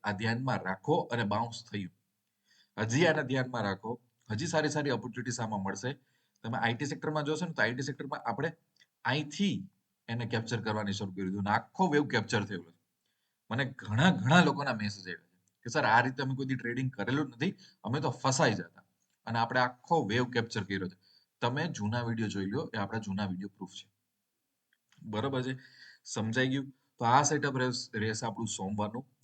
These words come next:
બહુ શાંતિથી ટ્રેડ કરશું, જ્યાં પેટર્ન થશે ત્યાં જ આપણે ટ્રેડ કરવાનો છે. પ્રોબેબિલિટીની સાથે જશું, કાંઈ આપણે બહુ વધારે રિસ્ક લેવાની જરૂર નથી. બીજું કે આપણા અમદાવાદમાં બહુ સરસ રીતે ઓફલાઈન વર્કશોપ શરૂ થઈ ગયા છે.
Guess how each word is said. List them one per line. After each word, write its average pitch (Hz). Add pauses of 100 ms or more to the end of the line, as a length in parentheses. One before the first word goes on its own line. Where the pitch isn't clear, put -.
(140)
બહુ 110
શાંતિથી 113
ટ્રેડ 127
કરશું, 131
જ્યાં 117
પેટર્ન 113
થશે 120
ત્યાં 117
જ 123
આપણે 127
ટ્રેડ 120
કરવાનો 123
છે. 131 (400)
પ્રોબેબિલિટીની 120
સાથે 117
જશું, 143 (320)
કાંઈ 127
આપણે 120
બહુ 139
વધારે 113
રિસ્ક 113
લેવાની 107
જરૂર 98
નથી. 98
બીજું 139 (720)
કે -
આપણા 120
અમદાવાદમાં 135
બહુ 120
સરસ 135
રીતે 131
ઓફલાઈન 113
વર્કશોપ 107
શરૂ 113
થઈ 123
ગયા 123
છે. 131